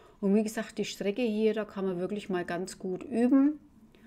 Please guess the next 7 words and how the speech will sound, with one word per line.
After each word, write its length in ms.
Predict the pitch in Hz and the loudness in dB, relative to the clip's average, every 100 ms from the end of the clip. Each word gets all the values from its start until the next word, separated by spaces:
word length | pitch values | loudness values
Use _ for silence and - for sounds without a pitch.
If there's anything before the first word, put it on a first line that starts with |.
| - - - _ _ | -20 -20 -20 _ _
Heute 240 | 202 196 | 4 6
war 200 | 202 196 | 4 2
auch 180 | 170 185 | 2 0
überhaupt 540 | - - 165 180 - - | -2 -2 0 -2 -4 -6
kein 380 | 190 180 175 | 0 0 0
Verkehr. 640 | - - 180 - 202 226 277 311 - - - - - - - - - - - - - - - _ - _ _ _ - - - - | -4 -6 -6 0 4 4 2 -6 -12 -20 -20 -20 -20 -20 -20 -20 -20 -20 -20 -20 -20 -20 -20 _ -20 _ _ _ -20 -20 -20 -20
Somit, 720 | - - 208 196 196 202 - | -8 2 4 6 4 2 -6